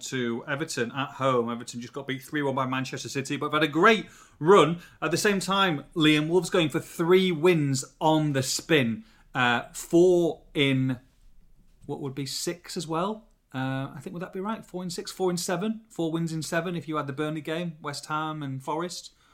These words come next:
Four in seven, but three on the spin in the Premier League would be fantastic.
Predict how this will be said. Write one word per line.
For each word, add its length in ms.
Four 260
in 80
seven, 420
but 160
three 220
on 100
the 80
spin 320
in 80
the 80
Premier 340
League 220
would 80
be 100
fantastic. 600